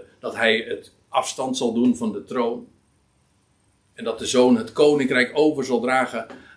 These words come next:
aan zijn vader. En dat God dan wordt alles in allen. Ja, daar spreekt Paulus over. Maar dan moet je echt uitzoomen. Want dan, dan praten we over de volmaaktheid daarna pas. Dus,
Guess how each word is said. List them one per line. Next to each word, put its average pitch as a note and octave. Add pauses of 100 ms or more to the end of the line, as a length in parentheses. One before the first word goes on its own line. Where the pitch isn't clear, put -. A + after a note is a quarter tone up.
aan A#2+
zijn A2
vader. B2+ (540)
En C#3+
dat -
God D#3
dan B2+
wordt -
alles F#3+
in C#3
allen. D3+ (640)
Ja, A#2
daar A2
spreekt B2
Paulus A2
over. G2
Maar F#2+
dan -
moet F3
je G#3+
echt -
uitzoomen. -
Want A2
dan, C3
dan A#2+
praten A2
we G#2
over G2
de F#2+
volmaaktheid A2+ (420)
daarna G2
pas. - (1200)
Dus, -